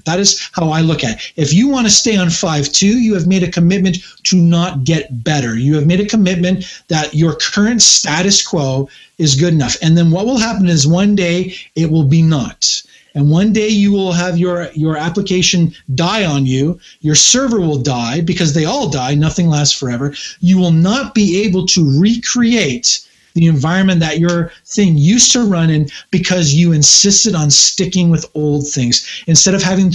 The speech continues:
the ability to quickly put something together, to quickly resuscitate your business, your application, and get things back and going again. This is the constant discussion I have with people about why you want to always be paying attention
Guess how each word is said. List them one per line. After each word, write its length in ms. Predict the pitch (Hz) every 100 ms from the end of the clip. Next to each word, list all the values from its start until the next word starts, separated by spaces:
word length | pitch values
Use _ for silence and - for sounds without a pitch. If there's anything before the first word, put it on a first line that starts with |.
| 185
the 160 | 185
ability 640 | 190 151 196 202 165 160 - - -
to 140 | 160 135
quickly 440 | - 220 220 208
put 220 | 202 196
something 380 | - 175 170 160
together, 400 | 165 151 147 147
to 160 | 147 131
quickly 420 | - - 220 220 208
resuscitate 720 | 180 - 175 170 175 147 - -
your 160 | 143 143
business, 500 | 120 190 185 196 -
your 120 | 151
application, 580 | 147 156 165 170 160 151
and 140 | 120
get 200 | 147 143
things 220 | 147 143 -
back 260 | 135 127
and 140 | 120 110
going 320 | 117 107 101
again. 240 | 98 98 - - - -
This 380 | 135 254 285
is 140 | 254 202
the 100 | 202
constant 480 | 175 170 - 165 135
discussion 480 | 147 - 139 -
I 80 | 131
have 240 | 120 123 113
with 140 | -
people 240 | 143 127
about 280 | 123 127 120 - -
why 320 | 143 147 180 202
you 260 | 185 175
want 380 | 147 165 175 170
to 160 | 156 -
always 360 | 165 208 226 190
be 140 | 214
paying 320 | 202 190 180
attention 480 | 170 165 165 160 160